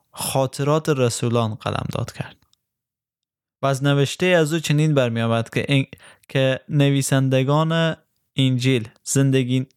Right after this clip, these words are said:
نامه عیسی را به رشته نگارش درآوردند، اما وقتی انجیل های چهارگانه را می‌خوانیم بی‌درنگ متوجه می‌شیم که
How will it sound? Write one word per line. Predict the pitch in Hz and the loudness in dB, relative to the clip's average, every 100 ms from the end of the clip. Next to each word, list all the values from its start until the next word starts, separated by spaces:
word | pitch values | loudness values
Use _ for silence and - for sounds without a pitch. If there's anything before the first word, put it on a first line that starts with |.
| _ _ _ | _ _ _
نامه | 135 127 123 127 147 | 2 4 2 2 0
عیسی | 151 135 127 - | 0 0 -2 0
را | 139 139 139 | 0 2 0
به | 123 131 | 0 -2
رشته | 123 117 - 147 | 0 -2 0 0
نگارش | 135 120 113 113 127 | 2 0 2 2 0
درآوردند، | - 110 101 104 104 107 113 131 _ _ - - - - | 0 -2 0 -2 -2 0 0 -2 _ _ -20 -20 -20 -6
اما | 127 135 | 0 2
وقتی | 139 147 151 143 | 0 -2 -4 -2
انجیل | 147 139 127 127 | 2 2 2 0
های | 147 156 | 0 -2
چهارگانه | 151 131 120 127 | 0 0 2 0
را | 127 | 0
می‌خوانیم | 120 113 123 127 135 123 | 0 -2 0 0 0 0
بی‌درنگ | 123 120 120 120 127 139 110 - | -2 0 0 0 0 0 -2 -4
متوجه | 127 120 127 117 117 127 | -2 -2 0 0 0 0
می‌شیم | 127 117 120 | 0 0 -2
که | 117 107 | -2 -4